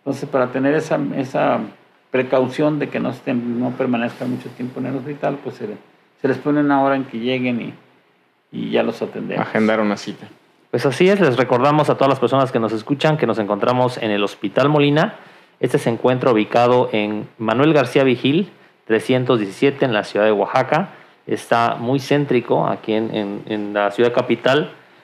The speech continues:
Speaker 3: Y, pues, les hacemos la recomendación para que escuchen nuestros demás podcasts, eh, en nuestra lista de Spotify. Ahí pueden encontrar más información. Pueden encontrar otro episodio donde hablamos con el doctor Salcedo. También muy interesante que les hacemos la recomendación que lo escuchen.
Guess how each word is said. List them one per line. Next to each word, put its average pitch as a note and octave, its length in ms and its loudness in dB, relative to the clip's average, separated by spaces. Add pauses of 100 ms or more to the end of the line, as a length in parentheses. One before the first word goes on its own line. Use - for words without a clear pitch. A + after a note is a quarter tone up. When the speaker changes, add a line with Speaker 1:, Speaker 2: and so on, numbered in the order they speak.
(140)
Speaker 3:
Y, C3+ 540 4
pues, C3+ 140 2
les C3+ 120 2
hacemos D3+ 220 0
la D#3+ 80 4
recomendación C#3 580 2
para C3 200 2
que B2 60 0
escuchen C3 340 0
nuestros A#2 320 0
demás B2 480 0
podcasts, B2+ 520 -2 (120)
eh, G#2+ 320 -6
en G#2 80 -6
nuestra A2 240 -4
lista A#2 220 0
de G#2+ 40 4
Spotify. A#2+ 640 0
Ahí A2+ 140 2
pueden A2+ 200 0
encontrar G#2+ 360 -2
más A2 120 -2
información. A2 500 -2
Pueden C3+ 160 2
encontrar B2+ 420 2
otro C#3 260 2
episodio B2 400 2
donde A#2 160 2
hablamos A#2+ 420 0 (440)
con A#2+ 160 0
el A#2+ 80 4
doctor A#2 240 0
Salcedo. C#3 560 2 (320)
También B2 260 2
muy C#3 220 4
interesante B2 560 2
que A2+ 100 0
les - 280 -2 (140)
hacemos B2+ 240 0
la A2+ 120 2
recomendación A2 420 0
que A#2+ 80 0
lo A2+ 80 2
escuchen. C#3 480 0